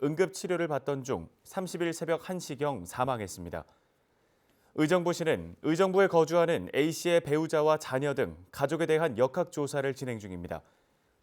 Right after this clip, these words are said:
양주시는 A씨 가족 외 접촉자는 요양보호사 등 열다섯 명으로 파악됐고 관외 접촉자에 대한 사항을 해당 지자체로 이관했다고 밝혔습니다.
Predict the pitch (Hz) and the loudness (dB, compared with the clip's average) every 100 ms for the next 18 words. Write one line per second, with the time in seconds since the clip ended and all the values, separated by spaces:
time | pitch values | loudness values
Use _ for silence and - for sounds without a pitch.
0 | _ _ _ 131 147 170 165 165 160 87 | _ _ _ 2 2 0 0 2 0 -2
1 | - 147 185 190 202 160 175 156 156 185 | 2 4 4 2 4 4 4 4 6 6
2 | 180 165 175 - 156 165 139 90 98 156 | 4 0 -2 0 0 0 -2 -6 0 6
3 | 196 190 185 170 165 147 180 131 147 156 | 6 6 2 2 2 0 0 4 4 4
4 | 135 185 185 175 156 147 170 151 127 - | -2 -2 0 0 2 0 0 0 -2 -6
5 | - 131 76 - _ - 131 147 180 175 | -2 -4 -4 -14 _ 4 6 8 6 4
6 | 156 - 185 147 170 160 156 143 156 147 | 2 -2 -6 0 2 4 2 0 -2 -2
7 | 113 131 180 - 208 196 180 165 160 175 | 0 -4 -6 -2 4 4 4 2 2 2
8 | 165 135 147 180 165 139 117 110 104 104 | -2 -2 2 2 2 0 -2 -2 -4 -4
9 | - 95 80 | -4 -6 -6